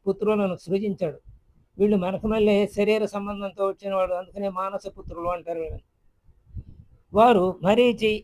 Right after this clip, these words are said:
అత్రి, అంగీరస, పులస్త్యుడు, పులహుడు, క్రతువు, భృగువు, వశిష్ఠుడు, దక్షుడు, నారదుడు. ఈ పది మంది పుత్రుల్ని, మానస పుత్రుల్ని సృష్టించాడు. వీరిని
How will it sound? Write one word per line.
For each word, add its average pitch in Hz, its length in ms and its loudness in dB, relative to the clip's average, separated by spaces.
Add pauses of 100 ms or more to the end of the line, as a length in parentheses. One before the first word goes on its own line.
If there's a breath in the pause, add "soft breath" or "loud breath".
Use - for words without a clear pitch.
(140)
అత్రి, 214 520 4 (100)
అంగీరస, 220 500 4
పులస్త్యుడు, 208 1000 0
పులహుడు, 202 540 2 (140)
క్రతువు, 202 600 2 (100)
భృగువు, 196 560 2 (140)
వశిష్ఠుడు, 190 680 0
దక్షుడు, 190 600 -2 (100)
నారదుడు. 160 520 -4 (680)
ఈ 190 80 0
పది 180 240 -2
మంది 190 200 -4
పుత్రుల్ని, 180 360 -8
మానస 190 280 -4 (100)
పుత్రుల్ని 190 280 -12
సృష్టించాడు. 196 560 -4 (720)
వీరిని 190 540 4